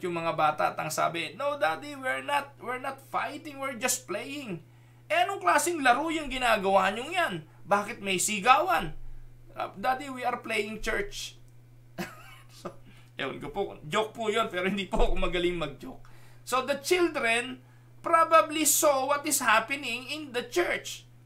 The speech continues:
doing, or whatever the church is doing, and kung ano yung ginagawa ng mga elderly, ginagawa ng matatanda,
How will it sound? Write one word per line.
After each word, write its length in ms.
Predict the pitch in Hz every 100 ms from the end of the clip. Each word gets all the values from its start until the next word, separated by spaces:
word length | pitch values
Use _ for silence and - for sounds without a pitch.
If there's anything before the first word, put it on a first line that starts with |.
| - -
doing, 720 | 170 196 240 294 294 285 262 - - - -
or 160 | 233
whatever 720 | 240 254 269 285 277 262 262 - -
the 160 | 220 226
church 240 | 285 277
is 240 | 269 202
doing, 400 | 202 359 294 202
and 320 | 185 240 220 - - -
kung 160 | 240
ano 160 | 254 262
yung 160 | 285 226
ginagawa 560 | 247 247 240 262 269
ng 80 | 240
mga 220 | 233 226 220 269 285
elderly, 560 | 233 220 190 151 120 160
ginagawa 540 | 190 226 226 247 254
ng 100 | 254
matatanda, 720 | 247 247 - 294 - 190 -